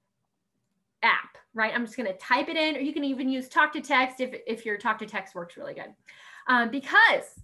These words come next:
the reason, take note of this. This is, this is a very good thing to start doing, especially if you're a new seller, because everybody can scan the barcode, everybody. You want to find the hidden listings. So you might find a single,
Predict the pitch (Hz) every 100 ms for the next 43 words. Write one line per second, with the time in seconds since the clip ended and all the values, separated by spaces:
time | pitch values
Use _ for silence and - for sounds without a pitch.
0 | - 196 208 214 196 170 - 415 466 440
1 | 453 254 226 320 392 330 294 339 339 381
2 | - _ _ - 233 220 294 349 359 359
3 | 359 359 _ _ _ 262 294 - 285 262
4 | 254 262 220 202 - 269 226 226 - _
5 | 247 240 269 277 240 - 240 254 247 -
6 | 214 208 208 202 202 170 180 302 330 -
7 | 370 415 427 403 359 302 - 269 247 214
8 | 202 - 262 262 269 202 196 127 - -
9 | - _ 208 285 339 320 294 277 269 254
10 | 240 214 - - 277 294 285 277 277 285
11 | - _ - 214 233 240 - - - -
12 | _ - _ - 269 214 - - 226 269
13 | - 285 269 302 466 453 285 302 311